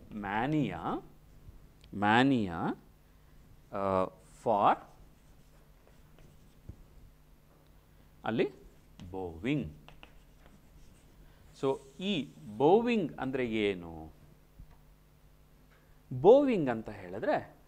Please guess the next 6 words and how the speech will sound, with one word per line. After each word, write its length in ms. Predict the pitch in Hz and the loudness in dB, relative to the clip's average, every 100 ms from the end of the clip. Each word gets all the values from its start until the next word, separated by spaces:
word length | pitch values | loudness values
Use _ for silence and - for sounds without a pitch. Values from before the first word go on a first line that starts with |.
| - - | -20 -4
ನೋಡಿ, 220 | 202 110 80 - | -2 -2 -6 -6
ಹೀಗೆ 380 | 214 165 123 - - - | -2 0 0 -6 -20 -6
ಬಾಗಿ 800 | 104 123 127 107 95 87 127 339 - - - - - | 2 4 4 4 0 -4 -4 -6 -8 -20 -20 -16 0
ವಂದಿಸುವುದು, 920 | 139 135 110 - 82 76 76 95 82 76 - - - - _ - - - - - - - - - - - | 0 0 -4 -8 -16 -20 -14 -12 -12 -16 -20 -20 -20 -20 _ -20 -20 -20 -20 -20 -20 -20 -20 -20 -20 -18
ಬೌ, 260 | 131 180 135 - - - - | 4 8 8 4 -14 -20 -6
ಬಾಗುವುದು. 680 | 113 113 98 82 78 85 80 | -2 -2 -2 -12 -14 -12 -12